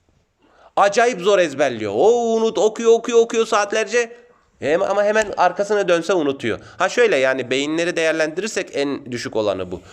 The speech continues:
Yoksa Allah'ın kelamını daha çok okuduğu için her bir harfine, her bir harekesine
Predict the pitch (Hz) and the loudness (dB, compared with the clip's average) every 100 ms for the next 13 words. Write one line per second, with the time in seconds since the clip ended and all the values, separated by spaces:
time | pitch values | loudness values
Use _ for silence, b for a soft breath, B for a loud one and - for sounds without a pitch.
0 | B 143 170 226 175 B B 123 135 147 | B 0 0 2 0 B B -4 0 0
1 | 160 156 143 151 151 147 151 156 127 151 | 0 0 0 0 0 0 -2 -4 -6 -6
2 | 165 220 - 143 151 160 151 143 131 120 | -4 -4 -6 -2 -2 -2 -2 -2 -2 -2
3 | 123 160 131 143 160 160 233 | -2 -2 -4 -4 -6 -2 0